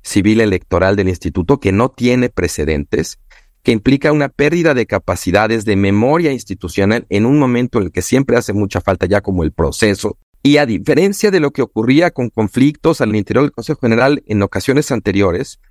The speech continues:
pues los nombramientos en puestos medulares no habían sido objeto de tanto jaloneo, y menos aún de una intervención directa del tribunal que rompe la colegialidad del Consejo. En fin, no me quiero extender más, pero lo que quiero decir es que este ine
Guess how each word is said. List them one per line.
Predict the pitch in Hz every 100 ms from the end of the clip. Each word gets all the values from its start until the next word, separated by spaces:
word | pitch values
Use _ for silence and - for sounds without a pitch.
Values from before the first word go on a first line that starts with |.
| _
pues | 127 131
los | 131
nombramientos | 135 123 123 131 170 202 196
en | 135
puestos | 110 143 160 175 147
medulares | 131 120 101 104 117 151 147
no | - 120 156
habían | 202 202
sido | 180 - 165
objeto | 160 - 151 -
de | 147 120
tanto | - 147 160 175 - 185
jaloneo, | - 131 123 147 170 -
y | 135
menos | 143 196 240 208
aún | 151 151 220 302 - _ _ _ _
de | 95 110 143
una | 202
intervención | 214 165 139 123 123 - 175
directa | 165 131 - 175
del | 139
tribunal | 120 113 139
que | 160 143
rompe | 127 196 -
la | 156 113
colegialidad | 101 95 - 90 98 98
del | 95
Consejo. | 80 82 - -
En | 92
fin, | 131 117 - - -
no | 107 143
me | 190
quiero | - 180 180
extender | - 131 123 123
más, | 113 110 -
pero | - 110
lo | 113
que | 107
quiero | - 170
decir | 160 147
es | 151 -
que | 123 -
este | 160 156 165
ine | 127 110 92 -